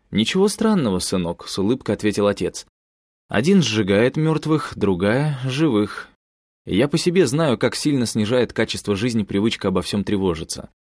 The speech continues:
Когда мне было тридцать, я был на так называемой верной дороге к успеху. Я получил степень бакалавра и магистра юриспруденции в одном из самых престижных университетов в стране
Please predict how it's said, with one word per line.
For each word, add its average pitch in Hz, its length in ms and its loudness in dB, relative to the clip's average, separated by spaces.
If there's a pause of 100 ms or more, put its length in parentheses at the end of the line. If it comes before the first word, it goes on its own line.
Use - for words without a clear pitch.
(240)
Когда 139 280 2
мне 156 160 0
было 147 280 4
тридцать, - 640 -4 (300)
я 110 220 2
был 156 400 4
на 110 160 0
так 160 220 -2
называемой 123 720 0
верной 127 460 0
дороге 107 360 0
к - 60 -10
успеху. - 640 -6
Я 95 200 4
получил 104 360 0
степень 92 380 -2
бакалавра 110 640 2
и 131 60 2
магистра 117 520 -2
юриспруденции 104 720 0
в 107 80 -2
одном 110 260 0
из 98 80 -4
самых 127 320 -4
престижных 110 560 -4
университетов 107 680 -2
в - 20 -6
стране 104 460 -2